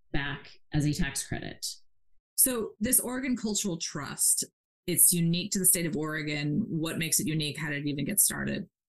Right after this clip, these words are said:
Speaker 1: The Oregon Cultural Trust started in two thousand one when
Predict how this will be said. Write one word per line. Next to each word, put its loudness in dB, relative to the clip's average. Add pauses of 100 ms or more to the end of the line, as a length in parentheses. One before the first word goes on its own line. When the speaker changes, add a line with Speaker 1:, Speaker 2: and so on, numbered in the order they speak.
(840)
Speaker 1:
The 8
Oregon 4
Cultural 2
Trust -2 (180)
started 4
in 8
two 2
thousand 4
one 2 (160)
when 4